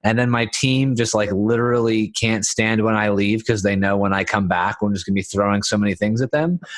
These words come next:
Speaker 1: Uh, and then you worry whether there's gonna be, like, some sort of, like, coup or everyone's gonna, like, up and leave. And then, like,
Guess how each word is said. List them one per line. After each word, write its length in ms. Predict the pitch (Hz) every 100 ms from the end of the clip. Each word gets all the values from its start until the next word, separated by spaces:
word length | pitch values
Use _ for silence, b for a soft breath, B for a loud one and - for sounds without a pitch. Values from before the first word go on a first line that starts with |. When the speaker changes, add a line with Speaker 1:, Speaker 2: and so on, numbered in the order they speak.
| B 165 -
Speaker 1:
Uh, 280 | 110 110 113
and 80 | 127
then 140 | 170
you 120 | 202 185
worry 300 | 180 180 170
whether 220 | 156 151
there's 160 | 139
gonna 120 | 143 135
be, 120 | 127
like, 160 | 127
some 160 | - 139
sort 180 | 156 135
of, 80 | 113
like, 320 | 107 101 - B B -
coup 480 | - 180 170 170 165
or 80 | 135
everyone's 420 | 143 156 147 127
gonna, 220 | 135 113
like, 240 | 110 113 117
up 160 | 135 120
and 100 | 120
leave. 600 | 165 175 175 175 175 151
And 120 | 127
then, 80 | 131
like, 200 | 127